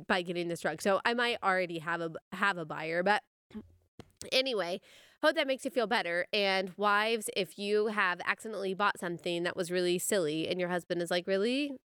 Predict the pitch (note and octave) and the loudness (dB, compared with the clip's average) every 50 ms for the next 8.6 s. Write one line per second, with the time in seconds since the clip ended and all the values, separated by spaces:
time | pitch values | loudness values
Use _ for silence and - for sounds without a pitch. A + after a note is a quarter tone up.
0 | _ _ - F#3+ F3+ F3 E3+ E3+ E3 F3 E3 F3+ F#3+ F3+ A#3 C4 D4 D4 B3+ G#3+ | _ _ -12 -6 -4 -2 -2 -2 -2 -4 -6 -6 -6 -4 -2 0 0 2 2 2
1 | G3 F#3+ G3 G3 - _ _ _ _ _ _ _ _ _ _ _ _ _ - G#3 | 2 2 0 -2 -4 _ _ _ _ _ _ _ _ _ _ _ _ _ 2 4
2 | G3+ G3 G3 F#3+ F#3+ F#3+ F#3+ F3+ - - _ _ - G3 F3+ F#3+ G3 G3 F#3+ F#3 | 4 6 6 4 4 2 -2 -4 -8 -12 _ _ -10 -2 2 4 4 6 6 4
3 | F#3 F#3 F#3 - - - G3+ F#3+ - A3 G#3+ G#3 G#3 F#3+ F#3+ F3+ F#3 G3 F#3 F3+ | 4 2 0 -2 -2 -4 -4 -2 0 0 0 2 2 2 2 0 0 0 -2 -2
4 | - - E3+ E3 D3+ C3+ B2+ G#2+ E2+ - - _ _ - F#3+ F#3 F3 F3+ E3+ - | -2 -2 -2 -2 -2 -4 -4 -6 -8 -10 -14 _ _ 0 0 2 2 0 0 -2
5 | - F3+ E3+ - F#3 F3+ - A3+ A3+ A3 G#3 F#3+ - - - - _ - G3+ - | -4 -4 0 0 -2 0 0 0 0 0 0 -2 -4 -8 -10 -6 _ -4 -2 -2
6 | - G3 G3 F#3 F3+ - F#3 G3+ F3+ F3 - - F3 E3+ D#3 - - - - - | 0 2 2 2 2 0 0 -2 -2 -2 -2 -4 -4 -4 -6 -6 -10 -14 -18 -20
7 | - - _ _ _ _ _ _ _ - F#3+ F#3 F#3 F3 F#3 A3+ A#3+ B3+ A3 A#3 | -20 -20 _ _ _ _ _ _ _ 0 2 2 2 0 0 -2 -2 -2 -2 0
8 | A#3+ A#3 A#3 A#3+ - A#3 G3 F#3 F3+ F#3 G3+ A3 | 2 2 2 0 0 0 0 2 2 0 -2 -6